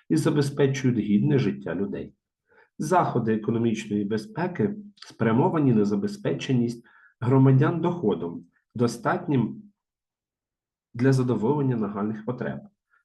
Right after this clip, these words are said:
Заходи продовольчої безпеки мають зробити доступними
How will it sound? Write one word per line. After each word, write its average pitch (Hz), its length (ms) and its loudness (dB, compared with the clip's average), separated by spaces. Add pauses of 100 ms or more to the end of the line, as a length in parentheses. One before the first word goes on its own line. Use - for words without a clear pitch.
Заходи 117 520 0
продовольчої 101 760 0
безпеки 123 600 -4
мають 131 360 2
зробити 123 500 0
доступними 127 760 -4